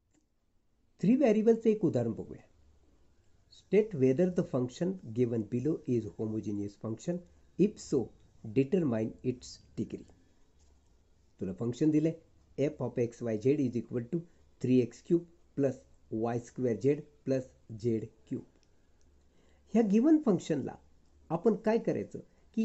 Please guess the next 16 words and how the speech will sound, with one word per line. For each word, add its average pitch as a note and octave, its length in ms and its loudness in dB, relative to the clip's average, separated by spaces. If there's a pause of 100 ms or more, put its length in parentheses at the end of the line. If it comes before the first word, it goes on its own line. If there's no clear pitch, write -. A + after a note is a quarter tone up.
इथं B3+ 220 2
जो C#4 220 0 (460)
एक्स F#3+ 400 2
क्यूब A#3+ 300 0
दिसतोय C3 400 -4 (440)
हा - 100 -4 (240)
एक्स G#3+ 360 2
क्यूब A3+ 200 0
आपल्याला D#3 360 0 (100)
common F3+ 260 -2
काढायचा - 380 -10
आहे. - 80 -20 (840)
तो C4 180 6
जर E4 200 6
common D#3+ 240 0
काढला C3+ 320 -10